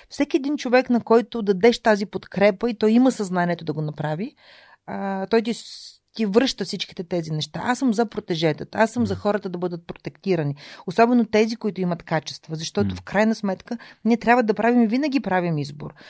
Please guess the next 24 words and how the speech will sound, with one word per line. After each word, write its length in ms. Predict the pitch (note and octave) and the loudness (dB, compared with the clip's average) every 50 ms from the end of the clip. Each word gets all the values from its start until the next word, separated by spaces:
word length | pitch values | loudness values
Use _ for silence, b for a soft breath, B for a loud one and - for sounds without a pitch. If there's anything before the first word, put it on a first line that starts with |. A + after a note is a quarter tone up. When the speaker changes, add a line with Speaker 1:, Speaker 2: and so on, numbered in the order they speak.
| B B _ - | B B _ -2
Speaker 1:
Не 80 | G#3 | -2
съм 220 | F#3+ - C#4+ D#4 D4+ | 0 0 0 0 0
съгласна 520 | - A#3+ G#3+ G#3+ A3 A3+ A3 - C4 B3 | -2 0 4 6 6 6 6 2 0 -2
с 280 | - - G#3 F3+ - - | -2 -4 -8 -10 -10 -8
избора, 420 | - A#3+ A3 G#3+ G3+ A#3 A#3+ C4 B3+ | -6 -6 -4 -2 0 0 0 0 -2
когато 640 | - G#3 F#3+ G#3+ A3 A3+ A3 _ - A#3 A#3 A#3 A3+ | -4 -2 0 2 2 2 0 _ -4 -2 -2 -2 -2
човека 300 | - - G#3 A3+ A3 - | -2 -2 -2 0 2 2
няма 260 | G#3+ G#3+ A3 A3+ A3 A3+ | 4 6 6 6 6 4
качества 500 | - G3 F3+ F3 G3 E3+ - - F#3+ F#3 | 2 -2 -6 -6 -8 -10 -8 -6 -6 -6
за, 240 | F3 F#3 F#3+ F3+ E3+ - _ _ _ _ _ _ _ _ _ _ _ - | -4 -4 -4 -4 -4 -8 _ _ _ _ _ _ _ _ _ _ _ -8
за 160 | F#3 F#3 G3+ | -6 -4 -4
дадената 500 | F3+ E3 F3 F#3+ G3 G3 F#3+ F#3+ F3 F#3 | 0 2 4 4 4 4 2 0 -2 -4
позиция, 500 | E3+ - F#3+ E3+ F3 F#3+ F3 - - D#3+ | -4 -4 -2 -2 -2 -4 -4 -4 -4 -2
било 260 | D#3+ D#3+ F3 E3+ F3 | -2 -2 -2 -2 -2
то 240 | F3 - F3 E3 E3 E3 B B B B B - | 0 0 0 0 0 -2 B B B B B 0
работа, 440 | - F#3 G#3+ A3 B3 A3 - A#3+ G#3+ | 2 4 4 2 0 0 0 0 0
било 220 | F#3 F#3+ F3+ F#3 | 2 0 0 0
то 160 | F3+ - D#3+ | 0 0 0
учене 260 | F#3 G#3+ G#3 - A3 G#3 | 0 0 0 0 0 0
Speaker 2:
Мгм. 80 | G#3+ | 0
Speaker 1:
или 140 | G3+ F#3+ F#3 | 0 -2 -2
нещо 320 | F3+ E3+ E3+ E3+ - F3 | -4 -6 -6 -8 -8 -10
друго. 240 | D#3 E3 D#3 C#3 C#3+ B B B B B B _ | -8 -6 -6 -6 -6 B B B B B B _
Т-, 80 | - - | -20 -20